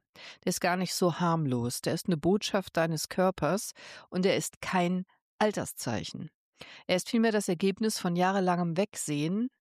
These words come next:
Ja, ich weiß, klingt hart, stimmt aber trotzdem, ist medizinisch korrekt. Und der Begriff Witwenbuckel macht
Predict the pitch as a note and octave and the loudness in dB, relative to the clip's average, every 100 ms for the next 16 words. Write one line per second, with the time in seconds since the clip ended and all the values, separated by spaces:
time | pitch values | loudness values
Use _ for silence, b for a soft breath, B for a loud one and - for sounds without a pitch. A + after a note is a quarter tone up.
0 | _ D3 D3+ F3+ - - F#3+ - F3+ F3 | _ 0 2 0 0 0 0 0 0 0
1 | F3 E3+ - - F#3 E3+ E3 - E3+ - | 2 0 0 -2 0 0 0 0 -2 -2
2 | G#3 F3+ - F3+ F#3 - F#3+ - - E3 | -4 -4 -4 -2 -2 -4 -4 -4 -4 -2
3 | G3 - - B B B B F#3+ F#3+ E3+ | -2 -4 -20 B B B B 0 2 2
4 | E3 A3 C4+ - B3+ - B3 A#3+ B3+ C#4+ | 2 2 2 0 -2 0 0 2 2 2
5 | C4 G3 G#3 - - | 4 4 0 -4 -16